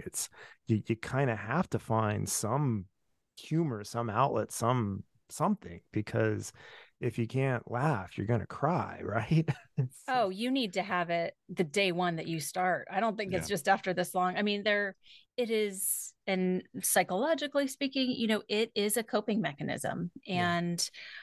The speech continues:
Speaker 2: you know, sometimes it's a very impulsive one.
Speaker 1: Mm-hmm.
Speaker 2: And other times it's a part of the way that you process with other people. And that processing, like I said, is so important in your, your self-care.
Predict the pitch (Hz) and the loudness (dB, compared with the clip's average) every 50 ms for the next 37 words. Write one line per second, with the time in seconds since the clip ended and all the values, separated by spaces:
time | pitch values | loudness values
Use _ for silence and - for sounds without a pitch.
0 | - _ - 180 175 175 170 180 180 - - 165 170 170 180 185 185 190 180 196 | -16 _ -2 0 2 4 4 4 2 0 -2 -2 0 0 2 2 2 2 2 2
1 | 190 196 - - - - - - - - - - - - - - 170 170 180 180 | 0 0 0 -2 -2 -2 0 0 0 -2 -4 -6 -10 -12 -10 -6 0 2 2 2
2 | 220 208 185 185 - 190 196 220 - - 214 175 160 - - - - - 175 185 | 2 2 0 0 0 0 0 0 0 0 -2 0 0 0 0 2 2 0 0 -2
3 | - - - - - - - 135 120 101 98 98 95 - _ - 208 208 202 185 | -4 -10 -18 -18 -8 0 2 4 4 4 2 -2 -8 -10 _ -2 0 2 2 2
4 | 190 190 185 - - 196 190 185 180 - 185 180 175 170 170 180 185 180 - - | 2 0 -2 -2 0 2 2 2 0 0 -2 -2 0 2 2 4 2 2 2 2
5 | 180 175 170 - - - - - 170 - - - 190 180 - - - - 175 175 | 2 2 2 2 -2 0 0 0 -2 -2 0 2 4 4 4 2 0 -2 0 2
6 | 175 170 170 165 165 170 - - 190 185 180 165 170 170 165 175 - 170 170 151 | 2 2 0 -2 -4 -8 -14 -6 -2 0 2 4 4 2 2 2 0 -2 -2 -4
7 | - - 185 - - 151 - - 156 160 156 - - 165 160 - - 156 156 147 | -2 0 2 2 0 0 0 2 2 2 2 0 -2 -4 0 0 2 2 2 0
8 | 143 - - 170 - - 147 151 160 160 170 175 170 175 170 165 - - - 147 | -2 -4 -6 -6 -4 0 0 0 2 2 2 0 0 0 -2 -2 -2 -2 -2 -2
9 | 156 147 147 156 151 147 - 156 156 156 151 151 147 156 151 - 160 156 151 151 | -2 0 0 0 0 0 0 0 0 0 0 0 -2 -2 -2 -2 0 0 -2 0
10 | - - 156 147 - 160 147 - - 175 - - 170 160 156 139 139 - 185 165 | 0 0 0 0 0 0 -2 0 0 0 0 0 0 0 -2 -2 -2 0 0 2
11 | 165 165 160 160 165 160 160 160 165 170 - - 196 185 170 - - 180 165 156 | 2 2 2 2 2 2 2 2 0 0 -2 0 0 0 0 2 2 2 2 2
12 | - - - - 185 185 180 175 170 180 180 - | 0 -4 -6 -2 0 0 2 2 0 -2 -4 -6